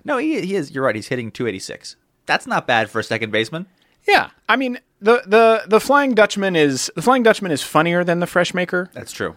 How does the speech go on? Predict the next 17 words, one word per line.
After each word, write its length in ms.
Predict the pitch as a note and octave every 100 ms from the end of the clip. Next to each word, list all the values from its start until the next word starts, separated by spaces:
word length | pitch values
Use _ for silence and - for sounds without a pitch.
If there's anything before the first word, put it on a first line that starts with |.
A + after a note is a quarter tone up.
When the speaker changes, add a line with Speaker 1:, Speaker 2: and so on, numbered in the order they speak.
| _
Speaker 2:
So 600 | - - C#3 C3 B2 A#2+
I 100 | C#3
like 240 | D3 D#3 -
that. 380 | B2+ C#3 - - _ -
It 120 | C#3
ha-, 120 | C3 -
it 140 | B2+
has 240 | D3 C3+ C3
that 260 | A#2+ A#2+
as, 300 | B2+ A#2+ A2+ -
as 160 | C3 B2
a 60 |
quality 560 | A#2 C3+ B2 B2 B2 C3+ -
to 120 | C#3
associate 540 | B2+ B2+ A#2+ B2 A#2
with 160 | A#2+ A#2
it. 200 | A#2+ -